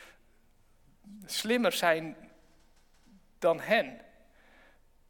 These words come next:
Want gaten met gaten vullen, dat is van alle tijden. Ik ben er soms echt verbaasd van om,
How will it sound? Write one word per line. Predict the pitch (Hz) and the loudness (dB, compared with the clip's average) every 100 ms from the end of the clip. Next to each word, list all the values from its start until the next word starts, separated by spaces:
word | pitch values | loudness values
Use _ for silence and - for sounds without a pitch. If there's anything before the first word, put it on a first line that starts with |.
| _ _ _ _ _ | _ _ _ _ _
Want | - 156 - | -6 -4 -4
gaten | - - 294 302 - 196 | -2 4 4 4 0 -2
met | 170 - | -4 -6
gaten | - 262 294 302 285 247 | -4 0 0 0 -2 -4
vullen, | - 254 226 233 285 294 - - - _ _ - - - - _ _ _ _ _ _ _ - - | -2 -2 0 0 -4 -8 -18 -20 -20 _ _ -20 -20 -20 -20 _ _ _ _ _ _ _ -20 -8
dat | 196 196 | -4 -2
is | 214 - | -4 -6
van | - 214 202 | -2 0 2
alle | 170 202 190 - | 2 0 0 0
tijden. | 214 196 123 110 - - _ _ _ _ _ _ _ _ _ - _ - _ _ _ _ _ _ - _ _ _ _ _ _ _ _ _ | 0 0 -4 -12 -18 -20 _ _ _ _ _ _ _ _ _ -20 _ -20 _ _ _ _ _ _ -20 _ _ _ _ _ _ _ _ _
Ik | _ | _
ben | 143 | -14
er | 139 | -10
soms | 190 - | -8 -8
echt | 185 - | -10 -8
verbaasd | 170 - 214 277 - - | -8 0 4 4 2 -4
van | - 190 156 | 0 0 -2
om, | 170 185 | -10 -10